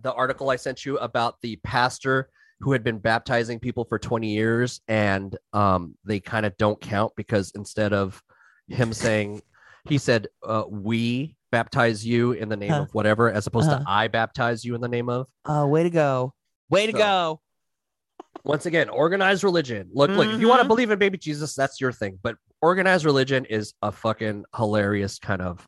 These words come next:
Speaker 1: um, joke show. 'Cause now,
Speaker 2: Mm-hmm.
Speaker 1: because of one word, instead of saying "I," instead of "we," uh, these people are not vac-, uh, are not vaccinated, <laughs> are not vaccinated by being baptized. Um, it, yeah, 'cause i-, if,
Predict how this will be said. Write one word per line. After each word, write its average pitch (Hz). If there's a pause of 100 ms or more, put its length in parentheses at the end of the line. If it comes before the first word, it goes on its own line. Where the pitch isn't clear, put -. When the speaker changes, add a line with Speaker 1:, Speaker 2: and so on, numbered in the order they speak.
Speaker 1:
um, 87 (260)
joke 98
show. 82 (340)
'Cause 120
now, 139
Speaker 2:
Mm-hmm. 151
Speaker 1:
because 147
of 117
one 131
word, 117
instead 110
of 101
saying 95 (520)
"I," 139
instead 110
of - (100)
"we," 214 (440)
uh, 120
these 135
people 139
are 117
not 110
vac-, 143
uh, 117
are 113
not 98
vaccinated, 87
<laughs> 494
are 185
not 208
vaccinated 156
by 135
being 135
baptized. 110
Um, 139 (1700)
it, 175
yeah, 214
'cause 165
i-, 220
if, 208